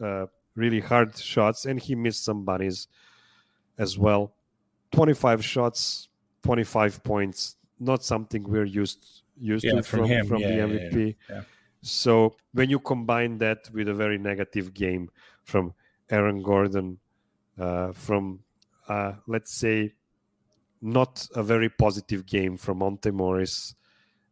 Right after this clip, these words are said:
Speaker 1: and, uh, you know, pretty much non-existent Jeff Green in the starting lineup, and you only got Will Barton, who was really playing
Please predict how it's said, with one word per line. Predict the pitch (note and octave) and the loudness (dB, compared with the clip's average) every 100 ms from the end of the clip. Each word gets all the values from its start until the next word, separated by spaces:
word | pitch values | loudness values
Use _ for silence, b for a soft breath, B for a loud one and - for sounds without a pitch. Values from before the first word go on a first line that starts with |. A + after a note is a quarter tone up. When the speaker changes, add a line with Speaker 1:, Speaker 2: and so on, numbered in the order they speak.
| - | -2
Speaker 1:
and, | G#2 G#2 G#2 G2+ - _ _ _ _ _ | 0 0 -4 -10 -20 _ _ _ _ _
uh, | G2+ G2 G2+ - _ - | -6 -4 -6 -10 _ -10
you | A#2+ | -2
know, | A2+ A2 - _ _ B B B - | 0 -2 -8 _ _ B B B 2
pretty | C#3+ C3 | 4 4
much | A#2+ - | 2 4
non-existent | A#2 A2 G2 G#2 G2+ G#2+ F#2+ | 2 4 2 -2 -2 -4 -2
Jeff | G2+ F#2 - | -2 -2 -6
Green | F#2+ G2 G2 G#2+ b b b b _ | -4 -2 -4 -8 b b b b _
in | G#2+ | -4
the | G#2 | -2
starting | - G2+ G2+ | 4 4 4
lineup, | G2 G2+ G2+ F#2+ - - - _ _ _ _ _ - | 4 4 4 0 -2 -8 -14 _ _ _ _ _ -8
and | A2 A2 A2+ - | -6 -4 -8 -10
you | B2 B2+ C3+ | -4 2 4
only | C#3+ C#3+ | 4 0
got | B2+ C#3 C3 - - _ | 2 4 4 -2 -20 _
Will | C3 D3 | -2 0
Barton, | A#2+ B2+ C3 B2 | 4 2 2 -2
who | - | -4
was | B2 A2+ | -6 -2
really | A#2 D3+ C3 | -2 0 -2
playing | - - A#2+ A#2 A2+ G#2 | -4 -2 0 0 0 -4